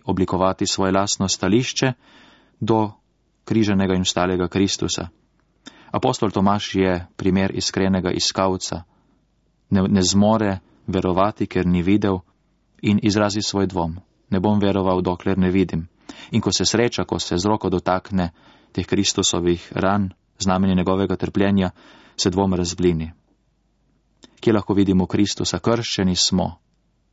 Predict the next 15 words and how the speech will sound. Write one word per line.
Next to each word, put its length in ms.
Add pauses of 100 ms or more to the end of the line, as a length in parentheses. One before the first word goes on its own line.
(160)
velika 320
večina 460
v 80
Sloveniji. 640 (500)
Nekateri 420
še 120
pogosteje 520
prihajamo 440
h 80
Kristusu, 480
bodisi 540
k 100
nedeljski 440
sveti 320
maši 420